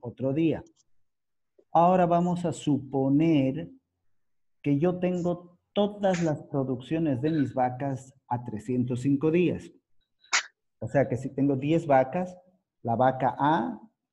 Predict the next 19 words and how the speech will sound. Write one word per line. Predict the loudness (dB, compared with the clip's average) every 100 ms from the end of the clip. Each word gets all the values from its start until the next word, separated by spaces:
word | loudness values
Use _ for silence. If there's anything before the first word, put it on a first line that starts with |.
| _ _ -8
ha | -6
producido | -4 -4 -4 -2 -2 0 -2 -2 -8
a | -6
trescientos | -6 -2 -2 -2 -4
cinco | -6 -4 -2
días | 0 0 -2 -6 _ _ -6
tal | -4 -2 -4
cantidad | -6 -4 -4 -4
de | -2
leche. | -4 -6 -12 _ _ _ _ _ -6
La | -2
vaca | -2 0 -2
B | 0 0 0 -6 -12
ha | -12
producido | -6 -4 -4 -4 -4 -4 -6 -6
a | -6 -4
trescientos | -4 -2 -2 -2 -6
cinco | -6 -6 -4
días | -4 -4 -4 -8 _